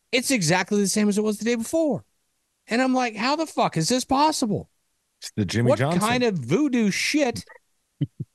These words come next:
Speaker 1: do they do to your hair to where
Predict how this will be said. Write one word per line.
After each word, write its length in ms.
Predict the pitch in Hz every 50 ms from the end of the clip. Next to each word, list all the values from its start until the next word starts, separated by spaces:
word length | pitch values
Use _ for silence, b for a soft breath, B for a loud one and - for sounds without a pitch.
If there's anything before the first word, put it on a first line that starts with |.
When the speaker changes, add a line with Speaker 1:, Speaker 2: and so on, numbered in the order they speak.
| - 139 131 -
Speaker 1:
do 160 | 202 220 214
they 180 | 220 247 262 254
do 400 | 208 180 170 247 302 320 302 262
to 140 | 196 135 208
your 260 | 202 208 202 196 185
hair 600 | 175 175 202 247 285 339 330 202 147 147 180 208 - _ _ _ _ _ -
to 120 | - - 226
where 260 | 214 240 240 240